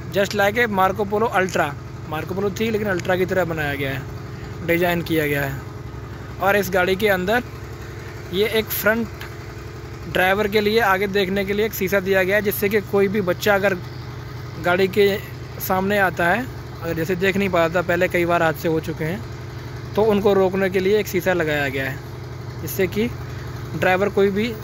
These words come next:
हादसों को रोक सके। अब हम आपको साइड वाला व्यू दिखाते हैं। ये साइड वाला view है, इसमें एक window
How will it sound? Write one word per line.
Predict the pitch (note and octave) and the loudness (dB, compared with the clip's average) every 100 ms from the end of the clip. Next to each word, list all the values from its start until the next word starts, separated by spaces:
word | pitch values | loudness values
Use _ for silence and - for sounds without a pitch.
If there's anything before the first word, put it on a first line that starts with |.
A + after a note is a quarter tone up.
| - | -10
हादसों | - F3 - G3 | -2 -2 0 0
को | G3 | 2
रोक | F#3 E3 | 2 0
सके। | - C3+ C3+ - - - - - - - - - | -2 -4 -4 -8 -10 -12 -12 -12 -12 -12 -10 -4
अब | F3 | 2
हम | F#3+ G3 | 4 4
आपको | F#3 G3+ | 0 0
साइड | F#3+ F3 F3 | 2 2 2
वाला | F3 E3 | 0 0
व्यू | D#3+ D#3+ | -2 -2
दिखाते | D3 C3+ B2+ C#3+ | -2 -4 -4 -6
हैं। | C#3 | -2
ये | D3+ | -2
साइड | - F3 F3 | 0 0 2
वाला | F3+ F3+ | 2 2
view | F3+ F3 | 2 2
है, | G3 B3 - - - - - | 2 -2 -10 -12 -12 -12 -6
इसमें | E3+ F3+ G3 | -4 0 2
एक | A3 - - A#3+ F#3+ | 0 -2 -4 -2 -2
window | E3 F3+ F#3 G#3 | 2 2 2 0